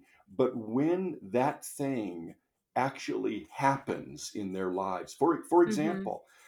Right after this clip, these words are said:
Speaker 1: I did have a son who rebelled against the Lord and was in the weeds for several years. That was my greatest fear.
Speaker 2: Mm-hmm.
Speaker 1: But I wanna
Speaker 2: Yeah.
Speaker 1: tell you, I wanna tell you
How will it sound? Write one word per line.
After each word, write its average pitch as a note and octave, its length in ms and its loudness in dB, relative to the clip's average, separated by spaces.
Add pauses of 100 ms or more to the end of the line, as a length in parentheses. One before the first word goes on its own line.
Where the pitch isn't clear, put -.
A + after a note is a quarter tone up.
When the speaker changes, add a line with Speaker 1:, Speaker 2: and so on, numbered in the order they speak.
(140)
Speaker 1:
I B2+ 160 8
did D3 360 6
have G#2+ 180 -2
a G#2+ 60 0
son D3 540 -2 (360)
who B2+ 180 4
rebelled B2+ 460 4
against C3 300 -2
the B2+ 80 2
Lord A#2+ 560 2
and A2 160 -4
was A2+ 200 2
in C3 120 0
the B2 80 4
weeds B2 520 -4
for - 200 -6
several C3 400 0
years. C3+ 640 -4 (340)
That E3+ 160 4
was D#3 100 6
my C#3 120 6
greatest D3 500 4
fear. G#3 380 0 (460)
Speaker 2:
Mm-hmm. B3+ 380 0
Speaker 1:
But C3 120 6
I C3+ 80 6
wanna D3 200 4
Speaker 2:
Yeah. A#2+ 80 0
Speaker 1:
tell F#3 380 8
you, F#2+ 500 4
I B2+ 100 4
wanna C#3 240 2
tell F3 420 -2
you F#2 440 -4